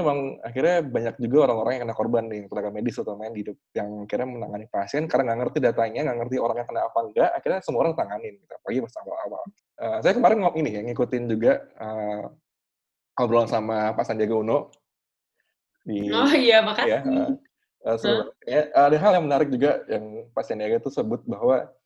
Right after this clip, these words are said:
Speaker 1: eee, terkait dengan new normal ini ya, apa namanya,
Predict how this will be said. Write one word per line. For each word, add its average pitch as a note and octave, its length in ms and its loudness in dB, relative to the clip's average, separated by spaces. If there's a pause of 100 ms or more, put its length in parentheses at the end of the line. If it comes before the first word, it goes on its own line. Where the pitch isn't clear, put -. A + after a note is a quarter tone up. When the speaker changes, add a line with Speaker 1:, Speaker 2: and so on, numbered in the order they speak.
(580)
Speaker 1:
eee, A#2+ 680 0 (560)
terkait - 280 2
dengan B2 280 -2
new A#2+ 160 -6
normal A2+ 400 -2
ini C3 240 -4
ya, G#2+ 240 -10
apa C3 160 -8
namanya, A#2+ 640 -12